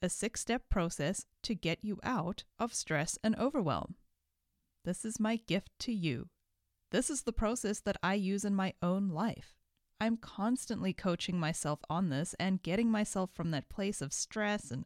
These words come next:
overwhelm to a place of clarity and confidence in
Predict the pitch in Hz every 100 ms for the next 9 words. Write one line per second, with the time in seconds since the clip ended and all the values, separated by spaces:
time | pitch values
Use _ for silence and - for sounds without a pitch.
0 | - 208 208 202 208 98 196 - - -
1 | - 196 240 233 240 226 - - 220 220
2 | 226 214 165 135 131 _ - 175 - -
3 | - - 240 233 - 175 147 143 147